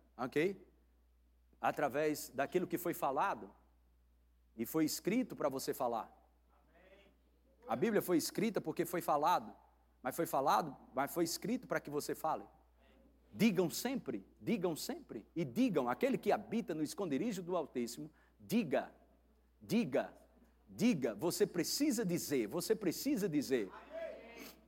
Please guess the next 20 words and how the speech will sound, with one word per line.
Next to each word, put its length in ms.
O 100
trabalho 380
deles 300
é 60
evitar 340
que 80
você 260
caia. 220
Você 260
caminhará 480
tranquilo 460
entre 160
leões 340
e 40
cobras, 340
pisará 400
neles 320
e 60
nada 200
acontecerá. 600